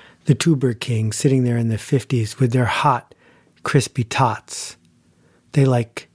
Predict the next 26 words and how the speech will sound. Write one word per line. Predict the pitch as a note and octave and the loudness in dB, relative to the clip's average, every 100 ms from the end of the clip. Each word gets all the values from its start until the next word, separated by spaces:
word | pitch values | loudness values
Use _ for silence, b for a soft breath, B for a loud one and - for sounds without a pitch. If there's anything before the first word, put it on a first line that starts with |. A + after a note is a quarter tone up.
| _ | _
going | - A#2 A2 | 2 2 2
first | - B2+ A2 - - - | 0 0 0 -6 -8 -2
when | A#2+ | 0
it | A2+ | 0
comes | - B2 A2+ G#2+ - | 0 0 2 0 -4
to | - | -6
food | - C#3 A#2+ | 0 2 2
innovation. | G#2+ G2+ G2 - B2+ A2+ _ _ _ _ _ _ - | 0 0 -4 -4 -6 -8 _ _ _ _ _ _ -10
Soon | - A3 G#3+ | 0 4 4
thereafter, | F#3 E3+ F#3 - B2 A2 - _ _ | 4 2 0 -2 -8 -8 -12 _ _
the | C#3 C#3+ | 0 2
idea | C3 B2 C3+ D3+ D#3 - _ - | 2 0 0 2 0 -4 _ -6
is | B2+ | 0
adopted | C#3+ B2+ B2 - B2+ | 2 2 0 0 0
by | B2 B2 | 0 0
the | A#2+ | 0
risky, | A#2+ D3 - - B2 - _ | 0 0 -2 -12 -14 -16 _
the | - | 0
risk | C3+ D#3+ - | 2 2 -2
takers, | - G#2+ - - - _ | -6 -6 -6 -12 -14 _
the | - | -4
people | B2+ D#3+ D#3 | 0 0 2
who | C#3 | 2
want | C3+ C3 A#2+ | 2 0 0
something | B2 A#2+ | 0 0
that | A#2 - | -2 -4